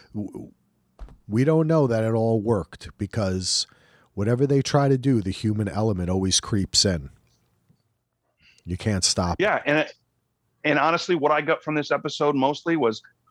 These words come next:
Speaker 2: I don't think I could fit a body in my fridge.
Speaker 1: <laughs> I don't think I could either, man.
Speaker 2: I know, 'cause the freezer and every-, I,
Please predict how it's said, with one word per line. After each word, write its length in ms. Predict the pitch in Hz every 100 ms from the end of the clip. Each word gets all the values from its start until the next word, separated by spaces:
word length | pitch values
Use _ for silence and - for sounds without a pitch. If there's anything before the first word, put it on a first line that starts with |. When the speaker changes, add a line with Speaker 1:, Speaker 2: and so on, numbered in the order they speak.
| _
Speaker 2:
I 60 | -
don't 180 | 208 -
think 160 | 180
I 60 | 170
could 140 | 160
fit 160 | - 165
a 40 | 127
body 400 | - - 131 107
in 100 | 98
my 160 | 92
fridge. 580 | - - - - - - 202
Speaker 1:
<laughs> 80 | -
I 80 | 220
don't 140 | 220 -
think 240 | 170 127
I 120 | 123
could 260 | 123 135 110
either, 280 | 107 110 87
man. 340 | 82 87 92 - _ - -
Speaker 2:
I 40 | 147
know, 120 | 170
'cause 200 | 143 117
the 100 | 120
freezer 580 | - 170 160 123 113 107
and 100 | 107
every-, 160 | 107
I, 140 | 113